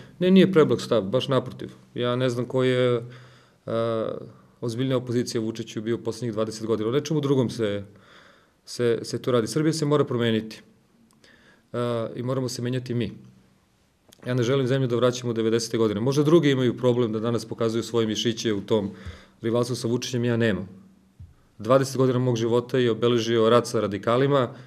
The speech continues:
sa socijalistima, sa Miloševićem, sa Šešeljem, sa Nikolićem, sa Vučićem, sa Arkanom, sa Pelevićem, sa Palmom, sa Dačićem, jer možda neko drugi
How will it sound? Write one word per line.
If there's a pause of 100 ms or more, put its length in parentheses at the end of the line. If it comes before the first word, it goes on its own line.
(200)
sa
socijalistima,
sa
Miloševićem,
sa
Šešeljem,
sa
Nikolićem, (640)
sa
Vučićem,
sa
Arkanom,
sa
Pelevićem,
sa
Palmom,
sa
Dačićem,
jer
možda
neko
drugi